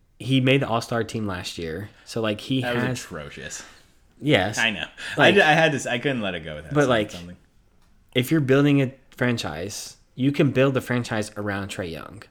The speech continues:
Speaker 1: I don't think Atlanta's doing a good job with it right
Speaker 2: I mean,
Speaker 1: now.
Speaker 2: it's, it's yet to be proven, but
Speaker 1: Right. And so I just think offensively, that dude is
Speaker 2: They
Speaker 1: just
Speaker 2: can't
Speaker 1: so
Speaker 2: help it.
Speaker 1: talented.
Speaker 2: He is so talented. He's the only one on here who's probably, who's averaging, like, thirty right now, right?
Speaker 1: He, so he,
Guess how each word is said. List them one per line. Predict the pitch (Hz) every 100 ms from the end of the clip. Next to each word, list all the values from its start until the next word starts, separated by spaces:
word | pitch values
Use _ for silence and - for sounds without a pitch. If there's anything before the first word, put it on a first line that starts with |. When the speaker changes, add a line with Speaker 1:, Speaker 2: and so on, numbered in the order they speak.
| _
Speaker 1:
I | 117
don't | 131 131
think | 147
Atlanta's | 127 117 117 107
doing | 113 107
a | 98
good | 98 104
job | 101 98 95
with | 95
it | 95
right | 85 87
Speaker 2:
I | 147
mean, | 139
Speaker 1:
now. | 131
Speaker 2:
it's, | - 127 113
it's | 127
yet | 131 123
to |
be | 117
proven, | 92 101 92 80 80 82 _ _
but | 92 76
Speaker 1:
Right. | 120 113 80 - - _
And | - 127
so | 123 107 104
I | - 120
just | 123
think | 120 -
offensively, | 107 123 123 117 117 120
that | 113 107
dude | 104 107
is | 104
Speaker 2:
They |
Speaker 1:
just | 101 98
Speaker 2:
can't | 85
Speaker 1:
so | 110 107
Speaker 2:
help |
it. | 104
Speaker 1:
talented. | 104 98 98 110 104
Speaker 2:
He |
is | 143 104
so | 101
talented. | 87 87 85 85 - - -
He's | 113 131 160
the | 208
only | 233
one | 190
on | 151 127
here | 117
who's | 107
probably, | - 113 98
who's | 113 107
averaging, | 98 90 92
like, | 78 -
thirty | 76 67
right | 65 67
now, | 65 73
right? | 80
Speaker 1:
He, | 127 -
so | - 127
he, | 127 123